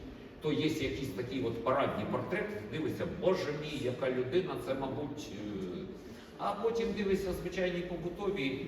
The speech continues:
ні. І ти розумієш, яка була майстерність того, хто знімав його, от, скажімо, на отой парадний момент. Е... і це також, е, ну, це вже було, розумієте, це вже було мистецтво. Це, якби, м, могли робити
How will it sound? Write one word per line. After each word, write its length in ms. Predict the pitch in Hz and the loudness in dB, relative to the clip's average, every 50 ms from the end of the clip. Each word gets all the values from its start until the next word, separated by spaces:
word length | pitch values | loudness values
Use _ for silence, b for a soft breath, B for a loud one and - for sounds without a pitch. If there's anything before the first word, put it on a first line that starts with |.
| 131 123 | -2 -2
ні. 160 | 120 117 117 - - | -2 -2 -2 -2 -4
І 40 | |
ти 120 | 143 214 220 | -2 0 0
розумієш, 600 | 220 214 208 196 185 160 139 131 123 117 117 120 | 0 0 0 0 0 0 0 0 0 0 0 0
яка 220 | - - 131 143 143 | 0 0 0 0 0
була 260 | 143 143 143 139 139 | 0 2 2 2 2
майстерність 760 | 139 139 135 - - - 113 104 95 101 107 104 - - - | 2 -2 -4 -4 -2 2 2 2 2 0 -2 -4 -4 -6 -4
того, 240 | - - 95 95 95 - - | 0 0 2 2 0 -2 0
хто 100 | 127 123 | 0 0
знімав 420 | - - - 135 - - 113 - - - | 0 0 -2 -2 0 0 0 0 0 0
його, 280 | - - 110 104 90 - - - B B B B B B B B - | 0 0 0 0 0 0 -2 -6 B B B B B B B B -8
от, 120 | - - - - | -6 -6 -4 -4
скажімо, 380 | - - - 120 120 107 104 104 | -4 -2 2 2 2 2 2 0
на 180 | 107 92 - - - 76 73 73 - - - - - - - - - - - - - - - - - - - | 0 0 0 -2 -2 -4 -4 -6 -8 -10 -12 -12 -14 -14 -14 -14 -14 -14 -14 -14 -14 -14 -14 -14 -12 -8 -6
отой 240 | - 113 131 123 113 | 0 6 6 6 6
парадний 520 | - - - - 117 107 104 113 117 120 | 8 6 4 6 6 4 2 2 2 2
момент. 380 | 123 143 170 214 233 226 226 - - - 120 120 | 2 2 2 2 2 2 2 0 0 0 2 4
Е... 380 | 123 120 120 120 120 120 120 - - 170 | 4 4 4 4 4 2 2 2 2 0
і 300 | 196 214 220 214 196 170 165 160 156 - - 156 165 | 0 -2 0 0 0 0 0 0 -2 -2 -2 0 0
це 80 | 196 208 202 190 - - 123 117 117 | 0 0 0 -2 -2 -2 -4 -4 -4
також, 320 | - 131 123 - 208 196 202 | -4 -4 0 4 4 4 4
е, 280 | 202 - - 127 127 120 - | 4 2 4 4 4 4 2
ну, 60 | - - | 0 0
це 80 | - 233 | 0 0
вже 160 | 190 185 196 | 0 2 2
було, 340 | 185 - 180 190 196 208 190 | 2 4 4 4 4 4 2
розумієте, 500 | 180 170 170 175 202 226 214 - - 175 - - | 2 2 0 0 -2 -2 -2 -2 -2 -2 -2 -2
це 60 | 185 | -2
вже 160 | 185 175 185 | 0 0 0
було 260 | 180 185 185 190 185 | 2 2 4 4 4
мистецтво. 600 | 185 190 - - - - - - - - - - - - - - | 4 4 0 0 -2 -6 -6 -6 -8 -10 -10 -10 -12 -10 -6 -4
Це, 340 | 135 143 135 127 123 123 120 120 123 | -2 0 0 0 0 0 -2 -2 -2
якби, 340 | 127 120 - 123 123 120 117 | -2 -2 0 2 4 4 6
м, 160 | 117 - - - - - - - - - - 107 101 - 101 95 - - - 117 120 | 4 2 0 -2 -4 -4 -6 -6 -6 -6 -6 -6 -4 -4 -4 -4 -4 -4 -4 -4 -2
могли 300 | 127 127 143 151 151 147 | -2 -2 0 0 2 2
робити 380 | 139 139 - 151 - 147 139 | 2 0 0 -2 -2 -2 -4